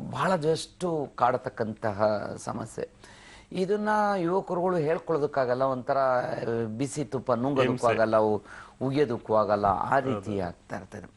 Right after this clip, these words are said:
Speaker 1: ಇದು ಅತ್ಯಂತ ಹೆಚ್ಚಾಗಿ ಕಂಡು ಬರ್ತಕ್ಕಂಥದ್ದು ತೊಂದರೆ. ಇನ್ನು ಐದನೇ ತೊಂದರೆ ಅಂತಂದ್ರೆ ಈ ಮುಷ್ಟಿ ಮೈಥುನ ಅಥವಾ ಹಸ್ತ ಮೈಥುನ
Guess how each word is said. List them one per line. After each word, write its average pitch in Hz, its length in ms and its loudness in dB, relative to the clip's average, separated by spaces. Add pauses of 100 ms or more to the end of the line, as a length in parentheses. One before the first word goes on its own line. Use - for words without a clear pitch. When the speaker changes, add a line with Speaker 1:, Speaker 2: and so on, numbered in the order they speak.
(180)
Speaker 1:
ಇದು 147 460 0
ಅತ್ಯಂತ 120 420 0
ಹೆಚ್ಚಾಗಿ 107 460 0
ಕಂಡು 104 240 -4
ಬರ್ತಕ್ಕಂಥದ್ದು 101 840 -6
ತೊಂದರೆ. - 580 -10 (580)
ಇನ್ನು 151 280 2
ಐದನೇ 185 400 2
ತೊಂದರೆ 139 380 -2
ಅಂತಂದ್ರೆ 120 680 0
ಈ 101 260 -2 (560)
ಮುಷ್ಟಿ 139 300 -4
ಮೈಥುನ 113 360 -4
ಅಥವಾ 104 260 -2
ಹಸ್ತ 98 200 -4
ಮೈಥುನ 107 360 -6